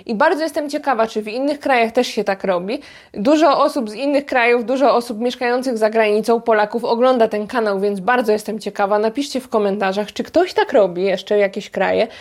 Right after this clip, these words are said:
No w Korei znajdziemy to na każdym kroku. Na przykład idziemy do łazienki, która jest zamknięta i od razu obsługa pokazuje nam, nie, nie, nie, tu nie wolno.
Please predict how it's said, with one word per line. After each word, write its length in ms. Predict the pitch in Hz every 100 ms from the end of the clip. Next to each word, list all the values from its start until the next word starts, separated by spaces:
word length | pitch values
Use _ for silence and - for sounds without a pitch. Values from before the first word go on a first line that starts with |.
| - -
No 100 | 226
w 80 | 226
Korei 420 | 254 233 285 285
znajdziemy 480 | 240 226 220 240 226
to 120 | 220
na 120 | 208
każdym 460 | 208 247 254 220 233
kroku. 440 | 226 196 196 185 - - - -
Na 120 | 240
przykład 540 | 240 285 247 233 226 - - -
idziemy 360 | 240 302 330
do 120 | 285 269
łazienki, 540 | 247 254 262 330 302
która 300 | - 269 254
jest 220 | 247 240
zamknięta 640 | 220 277 302 330 247 226 214
i 140 | 240
od 180 | 294 269
razu 420 | 262 294 254 247
obsługa 580 | - 247 - 269 277 240
pokazuje 540 | 247 262 277 240 226
nam, 220 | 220 240 302
nie, 180 | 440
nie, 200 | 330 330
nie, 180 | 226 208 -
tu 80 | 302
nie 180 | 269 214
wolno. 360 | 196 190 185